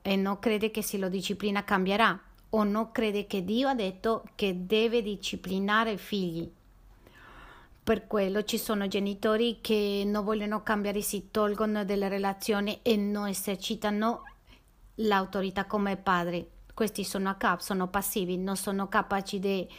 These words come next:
reagire. Quando Dio ha detto che sì, il papà può fare, esercitare questa autorità. E questo perché? Per la paura.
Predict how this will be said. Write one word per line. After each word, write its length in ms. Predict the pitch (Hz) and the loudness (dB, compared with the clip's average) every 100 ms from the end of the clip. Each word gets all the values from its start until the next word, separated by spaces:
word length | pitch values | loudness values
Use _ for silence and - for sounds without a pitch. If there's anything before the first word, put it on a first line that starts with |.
| - - | -20 -2
reagire. 800 | 214 214 180 185 220 185 180 185 - - - - - - - - - - - - - - | 2 2 2 0 0 0 0 -2 -8 -20 -20 -20 -20 -20 -20 -20 -20 -20 -20 -20 -14 2
Quando 320 | 220 202 208 | 4 4 0
Dio 240 | 196 220 | 2 2
ha 60 | 208 | 4
detto 420 | 214 208 226 - - | 2 0 -2 -4 0
che 380 | 240 202 - - - - - | 2 2 -2 -16 -20 -20 -20
sì, 460 | - - 262 240 180 - - | -12 -4 0 0 -2 -8 0
il 160 | 202 | 0
papà 460 | 202 185 214 208 - - | 0 -2 2 0 0 -10
può 220 | - 254 233 | 2 2 2
fare, 560 | - - 202 180 185 | -2 4 4 4 0
esercitare 680 | 214 - 202 - 202 233 220 | -4 -4 -4 -6 -2 0 0
questa 280 | 220 202 208 | -2 -2 -2
autorità. 640 | 185 196 180 180 175 175 - - - | -2 0 -2 -2 -4 -6 -10 -20 -12
E 180 | - 208 | -2 0
questo 340 | 220 196 - | 0 0 -2
perché? 480 | 185 208 190 247 277 - - | -4 -4 0 0 0 -4 -4
Per 160 | 196 | 0
la 100 | 190 | 0
paura. 500 | 185 208 190 175 175 | 0 0 0 0 -2